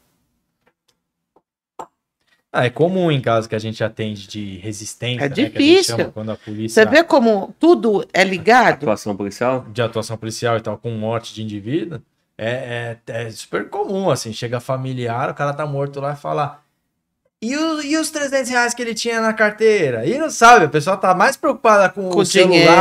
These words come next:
Speaker 2: dinheiro,
Speaker 1: com o
Speaker 2: é.
Speaker 1: dinheiro, e sabe
Speaker 3: Tudo
Speaker 1: tudo
Speaker 3: morto.
Speaker 1: que o cara tem.
Speaker 2: É.
Speaker 1: Só que não, é inocente, nunca fez nada,
Speaker 2: Ah, olha,
Speaker 1: trabalhador.
Speaker 2: é,
Speaker 1: Não tô
Speaker 2: moça,
Speaker 1: justificando nada,
Speaker 2: posso
Speaker 1: só
Speaker 2: pegar o tênis dele?
Speaker 1: mostrando
Speaker 2: Porque
Speaker 1: a
Speaker 2: o tênis é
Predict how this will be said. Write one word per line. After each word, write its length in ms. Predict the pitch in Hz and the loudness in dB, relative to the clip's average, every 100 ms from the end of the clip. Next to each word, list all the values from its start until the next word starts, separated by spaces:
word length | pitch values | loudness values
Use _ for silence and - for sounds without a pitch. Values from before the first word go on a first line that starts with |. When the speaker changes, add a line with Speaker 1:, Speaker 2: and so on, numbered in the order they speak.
| 190 | 8
Speaker 2:
dinheiro, 140 | 214 | 6
Speaker 1:
com 60 | 160 | 2
o 20 | |
Speaker 2:
é. 280 | 147 170 160 | 4 6 8
Speaker 1:
dinheiro, 440 | 170 262 226 113 - _ _ _ | 6 6 4 0 -10 _ _ _
e 120 | 151 | -4
sabe 340 | 160 - 330 339 | -2 0 0 2
Speaker 3:
Tudo 140 | 214 | 2
Speaker 1:
tudo 80 | 123 | 4
Speaker 3:
morto. 160 | 160 214 | 4 4
Speaker 1:
que 60 | |
o 40 | 147 | 2
cara 280 | 151 143 139 | 4 6 4
tem. 300 | 139 104 90 | 0 -4 -4
Speaker 2:
É. 240 | 165 151 151 - _ _ | -4 -4 -6 -16 _ _
Speaker 1:
Só 200 | - 233 | -6 -6
que 120 | 233 | -4
não, 300 | 202 143 180 | 0 4 4
é 200 | 143 110 | 2 -2
inocente, 760 | 117 165 - 180 160 165 - - | -12 -12 -8 -6 -6 -6 -8 -14
nunca 200 | 104 113 | -18 -16
fez 200 | - 165 | -10 -8
nada, 640 | 165 135 226 311 320 294 - - _ | -6 -2 4 4 4 2 -2 -14 _
Speaker 2:
Ah, 200 | 277 349 | 4 6
olha, 120 | 302 | 8
Speaker 1:
trabalhador. 840 | 214 135 160 151 139 156 160 117 - _ _ _ _ _ 214 - | 4 2 0 -2 -4 -2 -4 -6 -10 _ _ _ _ _ -18 4
Speaker 2:
é, 340 | 208 226 214 | 6 8 6
Speaker 1:
Não 80 | - | 4
tô 60 | 277 349 | 6 8
Speaker 2:
moça, 120 | 262 | 8
Speaker 1:
justificando 680 | 180 208 - 180 - 156 151 | 6 0 -4 -4 4 4 4
nada, 580 | 123 139 131 104 95 90 | 2 2 2 -4 -10 -4
Speaker 2:
posso 220 | - 349 - | 4 4 6
Speaker 1:
só 60 | |
Speaker 2:
pegar 300 | 320 269 269 | 6 8 8
o 80 | 254 | 8
tênis 560 | - 285 294 220 214 185 | 6 6 6 6 2 2
dele? 360 | 294 269 180 | 4 6 4
Speaker 1:
mostrando 220 | 170 143 151 | 0 2 4
Speaker 2:
Porque 20 | |
Speaker 1:
a 40 | |
Speaker 2:
o 40 | 220 | 6
tênis 240 | 160 | 6
é 40 | 240 | 4